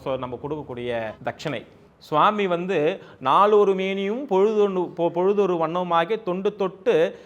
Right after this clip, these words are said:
எந்த ஒரு மனசுக்குள்ள எந்த ஒரு எதிர்பார்ப்புமே இல்லாம ஆத்மார்த்தமான பக்தியை மட்டும்தான் அம்பாள் நம்மகிட்ட கேட்குறாளே தவிர, "எனக்கு பொண்ணை கொடு, பொருளை கொடு, எனக்கு மாலை வாங்கி சாத்து, எனக்கு படையில போடு,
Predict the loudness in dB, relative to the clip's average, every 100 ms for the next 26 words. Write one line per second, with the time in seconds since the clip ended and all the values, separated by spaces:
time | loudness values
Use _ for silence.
0 | -6 -2 -2 0 4 6 6 4 2 -2
1 | -4 -4 0 0 0 0 0 0 0 2
2 | 4 4 2 -4 -2 0 2 2 0 -2
3 | -2 2 2 2 0 -4 -6 -20 _ _
4 | _ _ _ 0 0 0 -2 -2 -2 0
5 | 4 4 2 2 0 0 -4 0 2 2
6 | 0 2 4 4 4 2 0 -2 -6 -6
7 | -8 -4 0 0 0 -4 -4 0 2 2
8 | -2 -10 -14 -8 -8 -6 -6 -6 -4 -4
9 | -2 -4 -4 -4 -2 0 0 -2 -2 -2
10 | -2 -4 -6 -8 -8 -6 -4 -4 -4 -4
11 | -2 -2 -4 -4 -6 -6